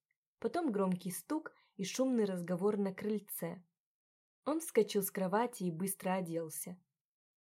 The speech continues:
Выйдя из своей спальни, увидел, что дверь в комнату его отца открыта. Он быстро прошёл по коридору в его покои. Отец сидел в кресле в домашнем халате и читал письмо.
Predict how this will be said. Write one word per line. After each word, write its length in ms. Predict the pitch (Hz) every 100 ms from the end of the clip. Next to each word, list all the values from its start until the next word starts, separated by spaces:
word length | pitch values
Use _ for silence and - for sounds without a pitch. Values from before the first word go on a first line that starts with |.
| _ _
Выйдя 380 | 180 190 202 185
из 160 | 185
своей 240 | - 190 190
спальни, 460 | - 294 311 240
увидел, 340 | 185 220 226 196
что 180 | - 175
дверь 240 | 190 202
в 80 | -
комнату 400 | 196 190 185 202
его 220 | 185 190
отца 360 | 190 - 262 269
открыта. 560 | - 185 160 160 170 _ _ _ _ _ _ _ _
Он 240 | 311 277
быстро 320 | 208 233 208
прошёл 340 | 202 180 196 185
по 140 | 180
коридору 480 | 185 175 165 233 233
в 60 | 170
его 260 | 170 175
покои. 600 | 170 202 - 165 160 165 _ _ _ _ _ _ _ _ _ _ _ _ -
Отец 340 | 190 320 320
сидел 300 | - 190 190
в 60 | -
кресле 340 | 226 233 196
в 40 |
домашнем 380 | 175 180 185 190
халате 460 | 180 196 233 262 208
и 60 |
читал 260 | 185 - 214
письмо. 580 | 220 233 - 175 160